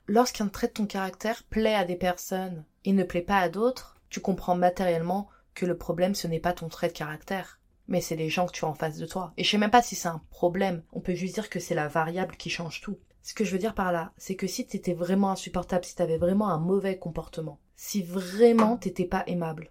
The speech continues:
eh bien, il y aurait personne qui aimerait ces traits de caractère chez toi, il y aurait personne qui aimerait cette folie chez toi, il y aurait personne qui aimerait cette gentillesse, cet engagement, ces prises de position. À partir du moment où la variable qui fait tout changer n'est pas toi, mais ce qui catalyse autour des personnes avec qui tu es,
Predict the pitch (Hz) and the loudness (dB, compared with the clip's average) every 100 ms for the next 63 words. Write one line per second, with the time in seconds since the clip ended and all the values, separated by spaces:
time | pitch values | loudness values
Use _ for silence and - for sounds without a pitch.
0 | - 185 185 180 175 175 196 - 240 - | -2 2 4 6 4 2 0 2 0 2
1 | 190 180 180 214 208 185 180 - 170 170 | 2 2 2 -2 -4 -4 -4 -2 -4 -2
2 | 180 175 190 - 233 185 170 165 180 - | -4 -4 -6 -2 2 2 0 -2 -2 -2
3 | 208 - - 190 185 185 233 - 175 - | -4 -6 -6 0 0 2 -2 -2 -10 -6
4 | 196 233 185 - 180 175 175 180 - 220 | -6 -4 -6 -2 -2 -2 -4 -6 -4 -4
5 | - 175 180 196 175 190 185 - 220 214 | -2 2 2 0 -4 -6 -6 -10 -10 -10
6 | 208 - 185 180 202 202 202 202 226 220 | -10 -8 -4 -2 0 0 -2 -2 -2 -4
7 | _ _ _ - 185 - 226 175 190 208 | _ _ _ -8 -4 0 0 0 0 0
8 | 202 202 - 226 - _ _ - 196 208 | 0 -2 -4 -4 -6 _ _ 0 2 0
9 | - 269 - 190 180 208 233 220 170 180 | -2 -6 -4 -4 2 4 6 8 6 6
10 | 185 208 202 - 185 175 175 - - 202 | 2 0 -2 -6 -4 -4 2 2 4 0
11 | 190 180 180 180 175 175 175 175 - - | 0 -2 -4 -6 -6 -4 0 2 8 8
12 | 190 - _ _ 180 175 170 165 160 - | 8 -2 _ _ -2 2 4 2 -2 -6
13 | - - 185 175 190 180 175 185 170 156 | -14 -8 -6 0 0 0 -2 -2 -4 4
14 | 160 156 156 196 196 - 196 175 160 160 | 4 4 0 2 0 0 0 0 -4 -8
15 | - - 165 170 202 | -14 -12 -8 -8 -8